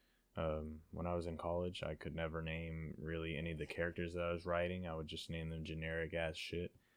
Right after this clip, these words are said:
Or the pieces that I was writing, I would never give them names. I would just call them, you know, if it was about someone named Jack and someone named John, it'd be J and J. So, um, yeah, a-, any ideas, let me know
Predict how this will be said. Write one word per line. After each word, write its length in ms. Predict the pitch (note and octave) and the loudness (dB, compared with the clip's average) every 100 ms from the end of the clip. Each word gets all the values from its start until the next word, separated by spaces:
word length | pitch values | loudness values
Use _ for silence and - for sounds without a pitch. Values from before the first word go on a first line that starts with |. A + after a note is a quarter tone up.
| _ _ | _ _
Or 260 | - D#2+ D#2+ | 0 2 4
the 460 | D2+ D#2 D#2 D2+ D2+ | 4 4 4 2 0
pieces 360 | - G2 F#2+ F2 | 0 2 2 4
that 100 | F2 | 6
I 80 | |
was 140 | F2+ F2 | 6 4
writing, 460 | D#2 E2 F2+ F#2+ E2+ | 2 2 4 4 4
I 60 | |
would 100 | D#2+ | 2
never 220 | E2 E2+ | 2 2
give 260 | D#2+ E2+ E2+ | 2 0 0
them 180 | E2 D#2 | 0 0
names. 540 | D2+ D#2+ D#2+ E2+ - | -2 0 0 -2 -2
I 40 | D#2+ | -2
would 120 | D#2 | -2
just 220 | E2 - | -4 -4
call 200 | - D#2+ | 2 2
them, 440 | D#2 D#2 D#2 D2+ D2+ _ _ - | 4 0 -2 -4 -8 _ _ -4
you 80 | D#2+ | 0
know, 160 | D#2 | 2
if 120 | D2+ F2 | 2 2
it 40 | |
was 140 | E2+ | 2
about 340 | D#2 D#2+ D#2 - | 4 6 4 4
someone 240 | E2 D#2+ | 0 0
named 220 | D#2 D2+ | 0 -2
Jack 340 | - D2+ D#2 D#2+ | 0 2 2 2
and 100 | D#2+ | 0
someone 200 | - E2 | 0 0
named 160 | D#2 D2+ | 0 0
John, 340 | D#2 D#2 D#2+ | 0 0 0
it'd 140 | D#2 | 0
be 80 | D#2 | -2
J 300 | D2+ D#2+ D#2+ | -2 0 2
and 160 | D#2 D#2 | 0 0
J. 340 | E2 D2+ D2+ - - - - - - | 2 0 -2 -8 -20 -20 -20 -20 -12
So, 540 | - D2+ C#2+ C#2+ D2+ - _ _ _ - | -6 -2 -2 -2 -4 -12 _ _ _ -6
um, 180 | D2 D2+ D2+ E2+ _ _ - | -6 -6 -10 -18 _ _ 0
yeah, 320 | F2 F2+ D#2 - - F#2+ E2+ | 4 4 4 -6 -18 -10 -6
a-, 220 | E2 D#2+ - | -6 -6 -6
any 160 | F2 F2+ | 0 2
ideas, 600 | E2 D#2+ F2+ F2 F2 - | 2 2 2 2 0 -4
let 160 | E2+ F2 | -2 0
me 80 | |
know 160 | F2 | 0